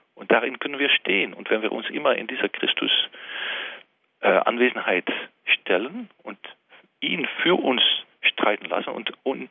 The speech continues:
ihn in uns lieben lassen, dann werden auch die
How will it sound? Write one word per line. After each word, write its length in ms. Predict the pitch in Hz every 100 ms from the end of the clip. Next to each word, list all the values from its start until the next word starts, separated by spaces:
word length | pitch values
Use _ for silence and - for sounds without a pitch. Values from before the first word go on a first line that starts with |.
| -
ihn 260 | 170 170 -
in 160 | 151 -
uns 180 | 135 127 - -
lieben 340 | 98 147 165
lassen, 320 | 156 151 - - - - - - _ -
dann 220 | 123 131
werden 340 | 131 131 131
auch 280 | - 113 - -
die 240 | 101 98